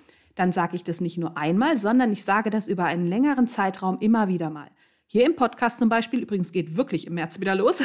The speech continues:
<laughs> das ist ein reales Beispiel. Mitte März starten wir wieder und bauen über den Blog die nachhaltige Sichtbarkeit auf. Ich freue mich schon total auf die neue Runde.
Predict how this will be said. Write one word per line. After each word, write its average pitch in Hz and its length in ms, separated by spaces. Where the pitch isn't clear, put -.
<laughs> - 120
das 320 100
ist 262 120
ein 208 140
reales 208 460
Beispiel. 185 500
Mitte 202 200
März 175 300
starten 185 420
wir 160 140
wieder 196 320
und 175 420
bauen 202 340
über 175 280
den 165 260
Blog 180 340
die 196 80
nachhaltige 180 500
Sichtbarkeit 165 520
auf. 175 120
Ich - 140
freue 220 200
mich 202 120
schon 180 140
total 190 300
auf 185 100
die 185 100
neue 170 220
Runde. 185 360